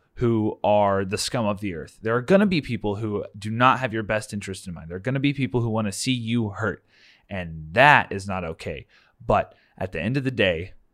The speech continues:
we're all here together, and we have to learn how to, how to come together to stand for change and to, and to stand for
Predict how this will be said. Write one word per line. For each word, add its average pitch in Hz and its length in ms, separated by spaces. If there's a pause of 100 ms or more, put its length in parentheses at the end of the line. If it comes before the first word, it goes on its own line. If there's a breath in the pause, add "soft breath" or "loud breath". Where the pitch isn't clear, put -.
(420)
we're 110 260
all 117 140
here 107 180
together, 90 380
and 82 160
we 117 100
have 123 160
to - 80
learn 104 220
how 104 260
to, 98 380
how 117 220
to 107 220
come 135 360
together 101 560 (240)
to 98 100
stand 127 540
for 104 220
change 92 720
and 98 240
to, 98 280
and 104 280
to 98 140
stand 110 440
for 104 400